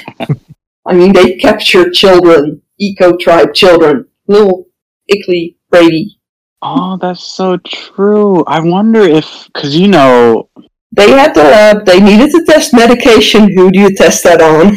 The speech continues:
Speaker 1: Yeah, 'cause, you know what? That's so interesting that you say that, because we really, I don't think we were ever told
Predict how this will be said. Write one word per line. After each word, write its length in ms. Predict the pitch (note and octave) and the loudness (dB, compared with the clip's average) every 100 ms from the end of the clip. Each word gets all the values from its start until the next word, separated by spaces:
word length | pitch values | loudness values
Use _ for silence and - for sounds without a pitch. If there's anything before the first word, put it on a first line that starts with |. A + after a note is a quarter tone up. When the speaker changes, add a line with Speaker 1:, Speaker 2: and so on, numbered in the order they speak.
| - | -4
Speaker 1:
Yeah, 320 | D#3+ F3 E3 | -8 -6 -8
'cause, 300 | D#3 D3+ C3+ - _ _ | -4 -4 -4 -8 _ _
you 120 | C3 D3 | -2 0
know 120 | D#3+ | 0
what? 160 | E3 | 0
That's 180 | B2 C3+ | -2 -6
so 420 | - - E3 E3 - | -8 -4 0 0 0
interesting 440 | C#3 C#3 - C3+ | -4 -6 -6 -4
that 140 | A#2+ F#2+ | -4 -4
you 100 | G2+ | -8
say 280 | - C#3 | -6 -4
that, 340 | C3 A2 G2 - - | -2 -2 -2 -8 -12
because 760 | G#2 - A2 G2+ G2 F#2+ - - _ _ | -14 -8 -4 -2 -2 -4 -10 -20 _ _
we 200 | B2 D3 | 0 2
really, 640 | D#3 B2 C#3+ E3 D3+ C3+ G#2 - _ _ | 4 4 4 4 4 2 -2 -12 _ _
I 80 | C3+ | -4
don't 160 | F3 | -2
think 160 | D3+ B2+ | 0 0
we 100 | B2 | 2
were 140 | A#2 - | 0 -2
ever 280 | A#2+ B2+ A2+ | -2 -2 -4
told 580 | - A#2 G#2+ G2+ F2 | -4 -2 -2 -4 -8